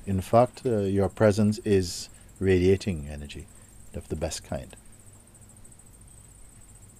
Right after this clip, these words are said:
You would not be saying, "Oh, I can't sit with people because somehow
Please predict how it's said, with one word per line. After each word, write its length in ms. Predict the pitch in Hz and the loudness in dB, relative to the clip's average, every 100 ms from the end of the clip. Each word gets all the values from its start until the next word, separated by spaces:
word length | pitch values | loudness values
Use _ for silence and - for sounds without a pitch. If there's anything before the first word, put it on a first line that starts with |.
| - - - - - - - - - - - - - | -20 -20 -20 -20 -20 -20 -20 -20 -20 -20 -20 -16 -6
You 120 | 85 | -4
would 100 | 82 | -2
not 240 | 85 107 - | -2 -2 -2
be 80 | |
saying, 460 | 92 - 85 78 78 | -6 -4 -4 -4 -6
"Oh, 260 | 92 87 80 | -6 -4 -4
I 100 | 78 | -6
can't 260 | - 85 - | -6 -8 -6
sit 180 | 92 | -8
with 140 | - - | -10 -10
people 240 | 85 - | -10 -10
because 380 | 73 - 78 73 | -12 -10 -8 -8
somehow 480 | - 76 78 76 | -10 -8 -8 -8